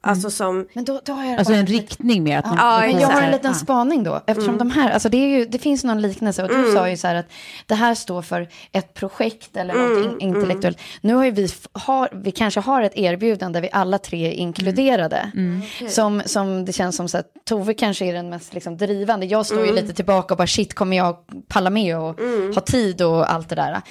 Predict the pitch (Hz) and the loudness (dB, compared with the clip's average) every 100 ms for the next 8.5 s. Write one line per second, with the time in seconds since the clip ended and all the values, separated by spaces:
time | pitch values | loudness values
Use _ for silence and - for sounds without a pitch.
0 | - 226 190 214 190 202 233 - 240 214 | 2 4 6 4 2 0 -2 -2 0 0
1 | - 180 170 165 165 165 160 160 160 160 | -2 -4 -6 -4 -4 -4 -8 -10 -12 -12
2 | - - - - - 185 190 175 185 165 | -16 -20 -20 -14 -4 -2 -2 -4 -6 -8
3 | - 269 214 208 233 233 220 - 180 185 | 0 4 6 6 6 4 2 4 4 2
4 | 185 190 180 202 - _ - 170 156 151 | 0 -2 -2 -4 -12 _ -2 0 0 -2
5 | 151 - 64 202 185 180 196 214 180 202 | -4 -4 -4 -2 -2 -2 2 4 4 0
6 | 202 - - 220 247 233 _ - 202 208 | -8 -8 -2 -2 -2 -10 _ -4 0 2
7 | 277 262 262 202 220 233 202 196 185 214 | 2 2 2 4 6 4 2 0 2 4
8 | 196 180 - 196 | 4 2 0 2